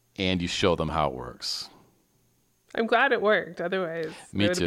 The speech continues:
Speaker 2: been terrible.
Speaker 1: Or I broke it. That would have been bad.
Speaker 2: Oh, gosh. And your shoe would have been really wet.
Speaker 1: That's true.
Speaker 2: And it smelled like wine. It would get funky after time.
Speaker 1: I know. This is my fancy R E I boots. Like the
Speaker 2: <laughs>
Speaker 1: first boots I ever bought at R E I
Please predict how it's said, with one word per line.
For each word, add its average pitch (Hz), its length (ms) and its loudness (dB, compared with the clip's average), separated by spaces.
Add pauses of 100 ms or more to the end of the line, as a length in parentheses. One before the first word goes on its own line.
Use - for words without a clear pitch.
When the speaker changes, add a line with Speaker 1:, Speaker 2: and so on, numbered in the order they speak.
Speaker 2:
been - 60 0
terrible. 175 520 -2 (560)
Speaker 1:
Or 120 200 8
I 98 60 6
broke 90 460 2
it. - 280 0
That 87 160 0
would 78 120 -2
have 69 40 -8
been 73 140 -4
bad. 71 320 0
Speaker 2:
Oh, 180 140 -6
gosh. 175 500 -8 (220)
And 233 180 4
your 233 140 4
shoe 202 240 -2
would 190 120 0
have 185 120 -4
been 175 120 -2
really - 220 -4
wet. - 380 -6 (560)
Speaker 1:
That's 101 260 0
true. 78 400 -4 (180)
Speaker 2:
And 185 120 -6
it - 20 -14
smelled - 240 -8
like 196 220 -8
wine. 170 420 -8 (100)
It 214 120 0
would 233 180 0
get - 180 -2
funky 175 440 -10
after 160 260 -12
time. - 460 -12
Speaker 1:
I - 20 -16 (160)
know. - 80 -16 (240)
This - 160 -12
is 87 160 -12
my 78 140 -2
fancy - 480 -6
R 73 240 -2
E 65 100 -6
I 71 140 -2
boots. 67 520 -12 (120)
Like - 260 0
the 311 100 -2
Speaker 2:
<laughs> - 140 -6
Speaker 1:
first - 300 -2
boots 82 260 -4
I 71 60 0
ever 69 160 -4
bought 71 300 -2
at 65 100 -4
R 67 180 -6
E 69 100 -8
I 67 220 -8